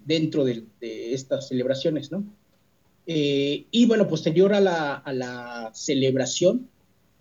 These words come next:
eh, tendría que haber un espacio donde los vecinos reflexionen, vecinos y vecinas reflexionen cómo,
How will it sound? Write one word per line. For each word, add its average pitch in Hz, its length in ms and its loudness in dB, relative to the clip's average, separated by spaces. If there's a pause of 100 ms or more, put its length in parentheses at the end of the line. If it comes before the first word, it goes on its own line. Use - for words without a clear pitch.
(220)
eh, 131 240 0
tendría 156 340 0
que 190 60 0
haber 180 180 4
un 190 180 4
espacio 190 800 -2
donde 180 360 0
los 165 180 -4
vecinos 170 720 -2
reflexionen, 175 800 2
vecinos 170 340 0
y - 20 2
vecinas 165 320 -2
reflexionen 160 560 -4 (360)
cómo, 196 640 4